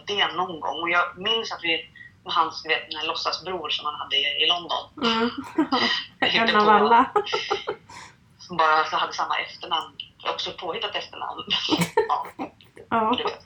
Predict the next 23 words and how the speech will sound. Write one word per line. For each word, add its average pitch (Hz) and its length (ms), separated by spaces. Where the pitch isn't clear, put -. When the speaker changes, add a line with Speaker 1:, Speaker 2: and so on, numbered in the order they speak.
Speaker 1:
Eh, 147 300
den 190 540
brorsan 165 520
då, 139 360
de 170 340
kom 180 200
hit 220 360
en 151 140
jul 135 340
och 151 80
vi 156 60
gick - 260
på - 60
Skansen. - 880
Speaker 2:
Ja. 220 100
Speaker 1:
Eh, 73 840
och 165 120
det - 200
var 143 80
ju 143 120
otroligt - 680
mysigt. - 440
Speaker 2:
Ja, 175 280